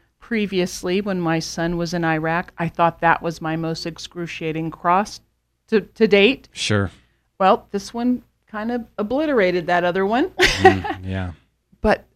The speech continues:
Speaker 1: never, ever would I have been able to breathe one more day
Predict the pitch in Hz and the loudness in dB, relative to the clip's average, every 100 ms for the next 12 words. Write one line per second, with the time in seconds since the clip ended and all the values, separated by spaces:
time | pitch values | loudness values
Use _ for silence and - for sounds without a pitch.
0 | _ _ _ - 180 196 233 277 269 277 | _ _ _ -6 0 2 2 4 4 4
1 | 277 - _ _ _ _ 226 240 202 135 | 2 -6 _ _ _ _ -6 -4 -4 -4
2 | 120 - _ _ _ _ 175 165 160 170 | -4 -10 _ _ _ _ -2 0 0 -2
3 | 180 160 170 170 175 175 185 185 - 170 | -6 -8 -8 -6 -6 -6 -6 -8 -6 -4
4 | 165 - _ _ _ 180 190 180 160 175 | -4 -8 _ _ _ 2 4 4 2 -2
5 | 190 202 190 190 165 165 143 131 151 | 0 0 -2 -4 -4 -4 -4 -6 -10